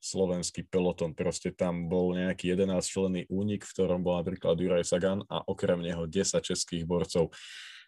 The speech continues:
Čiže, no, nechcem byť, eh, nejakým, eh, predpovedačom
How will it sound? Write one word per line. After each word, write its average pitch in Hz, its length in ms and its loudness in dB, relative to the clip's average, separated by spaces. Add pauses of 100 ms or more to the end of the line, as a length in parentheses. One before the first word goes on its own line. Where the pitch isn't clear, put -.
Čiže, 92 360 6 (1000)
no, 107 240 2 (240)
nechcem 113 400 4
byť, 104 240 0
eh, 90 580 6 (540)
nejakým, 92 480 -2
eh, - 600 -6 (340)
predpovedačom 95 720 6